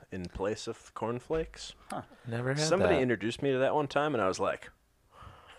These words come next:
Speaker 1: "Huh."
Speaker 3: Better than the cornflakes?
Speaker 1: I think so.
Speaker 3: Wow. I'm gonna have to keep that in mind.
Speaker 2: I might have to try that
Speaker 1: Worth a
Speaker 2: sometime.
Speaker 1: try.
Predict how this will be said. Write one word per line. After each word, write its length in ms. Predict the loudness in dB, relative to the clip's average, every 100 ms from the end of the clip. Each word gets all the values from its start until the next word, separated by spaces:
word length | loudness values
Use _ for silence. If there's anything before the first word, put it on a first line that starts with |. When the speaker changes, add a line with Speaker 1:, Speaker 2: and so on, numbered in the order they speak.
| 4
Speaker 1:
"Huh." 240 | 6 6 2 _ _ -20 _ _ _ _ _
Speaker 3:
Better 500 | 4 6 8 6 4 -12 _ _ _ _
than 160 | 0 2
the 60 |
cornflakes? 400 | 4 2 4 4
Speaker 1:
I 560 | 6 6 6 4 0 -8 _ -20
think 400 | -4 0 0 -2
so. 400 | -2 2 2 2 -8 -20 -20 -2
Speaker 3:
Wow. 520 | 2 4 4 2 0
I'm 60 | -4
gonna 140 | 0
have 100 | 0
to 60 | 0
keep 180 | 0 4
that 120 | 4
in 60 | 4
mind. 300 | 2 0 -2
Speaker 2:
I 100 | -8
might 200 | -6 -8
have 120 | -10
to 60 | -14
try 220 | -12 -10
that 120 | 0
Speaker 1:
Worth 120 | 0 0
a 20 |
Speaker 2:
sometime. 280 | 2 2 2
Speaker 1:
try. 500 | -6 -20 -20 _